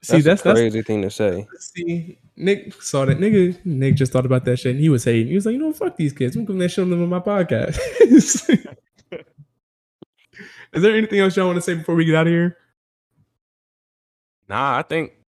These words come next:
Speaker 3: I think we hit on some, uh, some good shit, man. Just <laughs> can't wait till the Drake album drop, man.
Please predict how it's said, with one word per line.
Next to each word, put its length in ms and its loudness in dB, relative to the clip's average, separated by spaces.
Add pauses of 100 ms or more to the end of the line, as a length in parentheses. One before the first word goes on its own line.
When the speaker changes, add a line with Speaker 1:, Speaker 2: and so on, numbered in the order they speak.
(100)
Speaker 3:
I 80 -10
think 200 -12
we 80 -12
hit 120 -4
on 160 -8
some, 180 -12
uh, 200 -6
some 220 -10
good 200 -6
shit, 180 -8
man. 460 -6
Just 320 -8 (420)
<laughs> 520 -20
can't 180 -2
wait 120 -2
till 120 -4
the 100 -10
Drake 120 -6
album 300 -6
drop, 200 -12
man. 240 -10